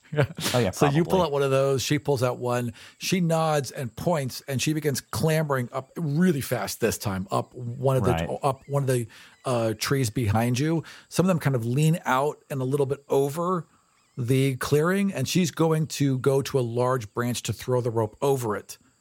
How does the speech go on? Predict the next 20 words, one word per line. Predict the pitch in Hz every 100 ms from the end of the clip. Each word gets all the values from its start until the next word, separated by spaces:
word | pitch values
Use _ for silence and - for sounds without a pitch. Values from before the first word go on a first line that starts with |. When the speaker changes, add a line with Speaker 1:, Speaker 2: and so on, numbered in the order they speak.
| _ -
Speaker 1:
and | 131
then | 127
Speaker 2:
Okay. | 113 123
Speaker 1:
use | 139 135
it | 131
to |
pull | 107 - 131
them | 120 113
back | 107 101 110
up | 98 -
and | 113 101
out. | - - -
Speaker 2:
Sure. | - 98 85 - _ _
Speaker 1:
So | - 117
that's | 117
Speaker 2:
All | 113
right. | 80
Speaker 1:
what | -
she's | 120 113 90
doing. | - 98 -